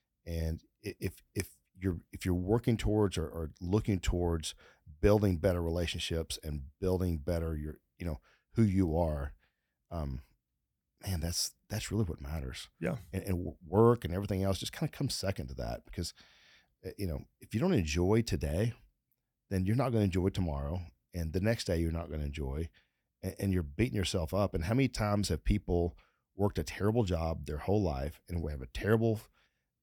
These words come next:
Speaker 1: f-, family and everything else because they're just trying to get by, and then they retire and they wanna go hit the links, you know, and two weeks later they keel over.
Speaker 2: Yeah.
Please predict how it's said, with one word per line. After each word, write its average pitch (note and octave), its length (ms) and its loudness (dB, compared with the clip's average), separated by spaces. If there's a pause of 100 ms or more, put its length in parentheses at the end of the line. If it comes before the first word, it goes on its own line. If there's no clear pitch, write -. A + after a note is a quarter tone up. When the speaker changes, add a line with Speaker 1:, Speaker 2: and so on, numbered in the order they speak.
Speaker 1:
f-, - 140 -20
family G2 640 4
and D#2+ 100 -4
everything A2 300 2
else G2+ 140 2
because E2+ 380 0 (320)
they're G#2+ 120 4
just A#2 160 4
trying G#2 180 0
to G2 60 2
get E2 180 0
by, E2 460 0 (540)
and F#2 160 2
then F#2 220 6
they F2+ 140 4
retire E2+ 800 2 (160)
and D#2+ 340 -2
they F#2+ 80 4
wanna F2+ 180 2
go E2+ 140 -2
hit G2 220 -2
the - 80 -6
links, G2+ 480 -2 (640)
you G#2 100 0
know, E2 280 0
and F2 200 -4
two A#2+ 120 2
weeks A#2 200 0
later G2+ 200 6
they E2 120 0
keel F2 300 -2
over. C#2 260 -6 (320)
Speaker 2:
Yeah. E3+ 140 -6